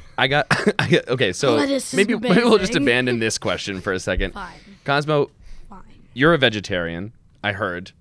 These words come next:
Speaker 1: just now. Tell me a little bit more about that. What made you decide to become a vegetarian?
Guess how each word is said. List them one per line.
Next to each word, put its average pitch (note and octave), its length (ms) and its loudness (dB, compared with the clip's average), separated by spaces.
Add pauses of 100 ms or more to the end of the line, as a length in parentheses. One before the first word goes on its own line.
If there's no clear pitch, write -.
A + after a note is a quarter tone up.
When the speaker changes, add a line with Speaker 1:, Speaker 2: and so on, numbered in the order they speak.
(260)
Speaker 1:
just G2 220 -8
now. F2 300 -10 (580)
Tell B2+ 100 -2
me C#3 80 0
a C#3 60 2
little C3 100 0
bit A2+ 140 0
more G2+ 120 -4
about E2+ 200 -8
that. E2 120 -10
What G#2 100 -4
made C3 120 -6
you A#2+ 60 -8
decide G#2 320 -6
to F2 80 -12
become F2 160 -12
a E2 40 -12
vegetarian? D#2+ 600 -16